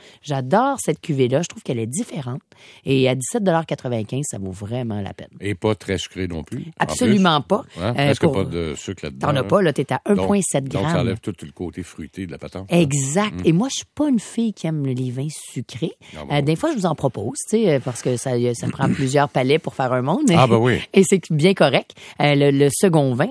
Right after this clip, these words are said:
Speaker 1: vous allez chercher des arômes, un peu plus de fruits confits, là. Je vais vous amener là. On s'en va en Italie pour le deuxième.
Speaker 2: Oui, puis c'est, c'est un Valpolicella, le prochain,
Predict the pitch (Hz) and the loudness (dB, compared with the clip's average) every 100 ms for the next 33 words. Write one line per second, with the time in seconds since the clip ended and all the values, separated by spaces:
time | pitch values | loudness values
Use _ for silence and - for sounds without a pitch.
0 | 262 139 127 127 156 120 160 131 120 110 | 0 0 0 0 -4 -4 -4 -2 -2 -4
1 | 147 123 113 113 185 151 127 - 123 - | -4 -6 -8 -8 -6 -6 -8 -10 -10 -6
2 | 110 98 - 151 127 131 117 120 113 123 | -8 -8 -12 -12 -12 -10 -10 -10 -8 -6
3 | 117 117 113 147 170 127 120 117 123 113 | -4 -2 0 0 -2 -6 -6 -4 -4 -6
4 | - 98 - - 107 107 104 87 85 90 | -8 -12 -12 -12 -10 -8 -8 -8 -6 -6
5 | 80 82 - 82 78 76 - 76 76 78 | -6 -8 -6 -6 -6 -8 -8 -8 -6 -8
6 | 80 76 78 82 78 92 69 - 71 - | -8 -10 -10 -8 -6 -6 -8 -10 -12 -10